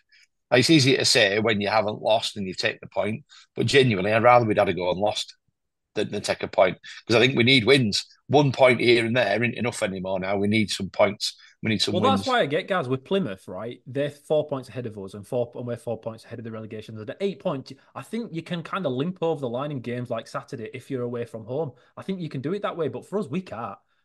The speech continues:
Speaker 2: We can't. We gotta, we've gotta find some kind of method to, to create, and, and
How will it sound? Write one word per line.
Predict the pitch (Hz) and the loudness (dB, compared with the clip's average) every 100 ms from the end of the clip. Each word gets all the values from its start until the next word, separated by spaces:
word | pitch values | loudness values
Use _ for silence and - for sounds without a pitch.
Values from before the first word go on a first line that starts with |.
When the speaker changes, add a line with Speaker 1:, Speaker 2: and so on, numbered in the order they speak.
| _ | _
Speaker 2:
We | 123 | -6
can't. | 151 170 127 | -2 -2 0
We | 131 | -2
gotta, | - 294 123 - _ - | 0 -2 -2 -8 _ -8
we've | 131 | 0
gotta | 202 | 2
find | 196 147 135 | 2 -2 -2
some | 139 139 | -6 -4
kind | 127 | -4
of | 117 | -4
method | 117 120 - 131 | -6 -8 -8 -10
to, | 120 107 | -10 -10
to | - 120 | -12 -16
create, | - 113 107 110 107 - | -12 -12 -10 -10 -10 -12
and, | 110 - _ _ _ | -14 -16 _ _ _
and | 120 | -8